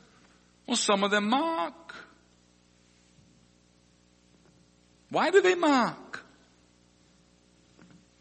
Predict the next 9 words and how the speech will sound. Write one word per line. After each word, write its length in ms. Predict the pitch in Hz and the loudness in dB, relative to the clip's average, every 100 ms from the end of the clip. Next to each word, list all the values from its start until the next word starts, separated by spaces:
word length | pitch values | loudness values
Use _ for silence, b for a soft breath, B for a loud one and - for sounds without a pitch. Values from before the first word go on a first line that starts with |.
| - | -12
I 140 | 185 | -10
don't 160 | 330 311 | -6 -6
know. 360 | 78 78 180 226 - _ _ _ _ _ _ _ | -6 -6 -8 -12 -18 _ _ _ _ _ _ _
'Cause 160 | 123 113 | -10 -6
they're 120 | 127 | -4
afraid? 680 | 110 - 127 196 254 330 - - - - _ _ _ _ _ _ | -4 -2 0 0 -2 -4 -6 -14 -20 -20 _ _ _ _ _ _
Because 240 | 113 147 | -6 -4
they're 120 | 151 131 | -2 -4
jealous? 840 | 123 139 202 254 262 - - - | 2 4 4 2 0 -2 -2 -6